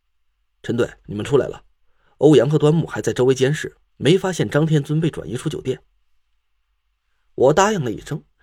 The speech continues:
让黎木木通知欧阳九哥和端木清零收队，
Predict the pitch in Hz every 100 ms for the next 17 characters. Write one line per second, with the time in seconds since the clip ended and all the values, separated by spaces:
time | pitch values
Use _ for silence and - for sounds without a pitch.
0 | _ _ - 226 180 175 226 226 190 160
1 | - 214 196 208 208 196 185 185 113 131
2 | 185 180 196 202 202 196 - 196 151 165
3 | 196 196 196 - -